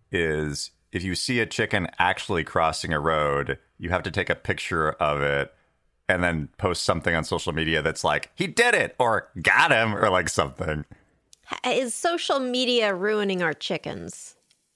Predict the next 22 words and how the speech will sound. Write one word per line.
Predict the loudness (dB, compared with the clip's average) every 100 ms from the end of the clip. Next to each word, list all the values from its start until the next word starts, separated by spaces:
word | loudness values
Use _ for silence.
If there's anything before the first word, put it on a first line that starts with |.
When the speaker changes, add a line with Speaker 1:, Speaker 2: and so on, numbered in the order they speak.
| _ -20 -16 -10
Speaker 1:
<laughs> | -8 -6 -8 -4 -4 0 2
Speaker 2:
Are | 2
the | 2
chickens | 0 0 2 0 -2
crossing | -4 2 2 2 0 0
the | 0
road | 2 2 2 0
just | -4 -4
to | -2
get | -2 -4
famous | -2 -2 0 -2 -2
on | -4 -4
TikTok? | -6 -8 -6 -4 -4 -4 -14 -20 -10
Are | -8
chickens | -6 -4 0 2 2
engaging | 0 0 0 0 -2 -2
in | -2
a | -2
dangerous | 0 0 0 0 -2 -2 -4
new | 0 0 0
TikTok | -2 -6 -6 -2 0 0 -4
trend, | 0 2 2 -2 -8